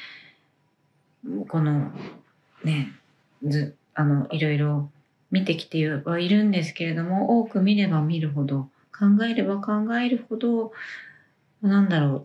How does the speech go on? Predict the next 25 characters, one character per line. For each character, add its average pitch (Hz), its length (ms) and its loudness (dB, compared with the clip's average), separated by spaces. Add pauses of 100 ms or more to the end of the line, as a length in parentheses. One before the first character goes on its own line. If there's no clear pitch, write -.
(120)
て - 100 -4
い 123 600 -6
う - 60 -12
の 147 120 0
が 147 300 2
分 147 180 -4
か 165 100 -4
ら 165 120 0
な 143 140 0
く 143 140 -12
な 147 120 -2
っ 143 100 -6
て - 80 -18
く - 160 -20
る - 140 -20 (580)
と 233 140 2
い 196 760 2
う - 100 -14 (100)
と 196 120 -4
こ 180 140 -4
ろ 180 100 -2
で、 202 420 0 (640)
ま 208 80 4
あ、 202 40 6
ロ-、 202 140 2